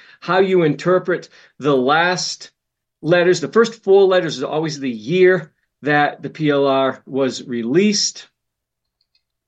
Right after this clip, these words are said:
I forget what the numbers after it means, but there is a meaning to those numbers.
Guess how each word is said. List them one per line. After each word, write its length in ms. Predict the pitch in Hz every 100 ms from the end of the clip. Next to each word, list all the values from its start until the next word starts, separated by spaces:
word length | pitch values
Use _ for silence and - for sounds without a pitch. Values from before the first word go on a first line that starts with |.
| _ _ 156
I 100 | 147
forget 420 | 165 151 180 180
what 260 | 165 156
the 280 | - 135 123 - - -
numbers 500 | 151 165 147 - -
after 440 | 143 151 151 156 147
it 100 | 143
means, 600 | 156 175 185 185 - _ _
but 220 | - 143 -
there 160 | 143
is 240 | 139 180 156
a 80 |
meaning 500 | 135 147 156 156 147 147
to 220 | 160 147
those 300 | 135 131 127
numbers. 640 | 131 135 120 113 - -